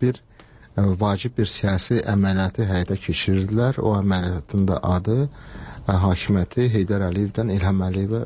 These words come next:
ötürmək idi. E, Azərbaycanın beynəlxalq partnyorları bir mənalı olaraq iki min üçüncü ildə hesab edirdilər ki, e, Heydər Əliyevdən sonra hakimiyyətin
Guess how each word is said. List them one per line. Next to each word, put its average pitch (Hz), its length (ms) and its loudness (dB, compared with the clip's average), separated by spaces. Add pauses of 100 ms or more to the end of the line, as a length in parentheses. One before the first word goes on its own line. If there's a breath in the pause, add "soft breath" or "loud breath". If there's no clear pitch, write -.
ötürmək 82 460 0
idi. - 240 -16 (420 loud breath)
E, 101 80 2 (420)
Azərbaycanın 110 720 0
beynəlxalq 104 440 -2
partnyorları 90 760 0 (640 loud breath)
bir 143 100 2
mənalı 151 560 0
olaraq 127 280 -2
iki - 160 -6
min 107 100 0
üçüncü 104 380 -2
ildə 101 320 0 (100)
hesab 123 380 0
edirdilər 107 440 -2
ki, 131 120 2 (640 loud breath)
e, 110 60 4 (520)
Heydər 113 380 0
Əliyevdən 98 420 0
sonra 101 400 0
hakimiyyətin 95 640 0